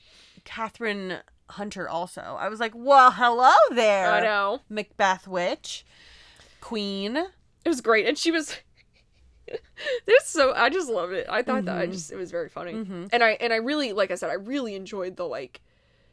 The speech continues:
Speaker 2: the journey of,
Speaker 1: Mm-hmm.
Speaker 2: of self-discovery
Speaker 1: Mm-hmm.
Speaker 2: after she was allowed to, to leave.
Speaker 1: And also, like, I have seen and heard these criticisms of the movie, like,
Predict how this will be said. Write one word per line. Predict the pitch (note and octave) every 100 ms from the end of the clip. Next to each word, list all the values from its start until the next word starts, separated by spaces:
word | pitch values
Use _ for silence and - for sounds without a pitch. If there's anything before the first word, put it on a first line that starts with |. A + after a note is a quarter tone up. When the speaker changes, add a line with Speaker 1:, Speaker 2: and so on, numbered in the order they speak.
| _ _ _ _ _
Speaker 2:
the | -
journey | G#3+ G#3+ G3 F#3+ E3+
of, | F3 G3 - - _
Speaker 1:
Mm-hmm. | B3+ G#3+ F3+ F3+
Speaker 2:
of | E3
self-discovery | - F3+ F3+ - - - F#3 - B2 - - A#3+
Speaker 1:
Mm-hmm. | A3 F3+ F3+
Speaker 2:
after | F3 - -
she | C3+ -
was | F3 E3+
allowed | E3 E3+ G3
to, | - D#3+ - _ -
to | F#3
leave. | F3 D3+ C#3 -
Speaker 1:
And | D#4 C#4+ -
also, | D4+ F4+ F4+
like, | D#4 C4+ -
I | B3+
have | D4+ F4 -
seen | - - B3 A#3+
and | A3+
heard | G3+ G3 G3 F#3
these | G3
criticisms | - E3+ F3 G3 F3+ F3+ F3
of | E3
the | E3
movie, | D#3 D#3 E3
like, | E3 D#3 D#3 -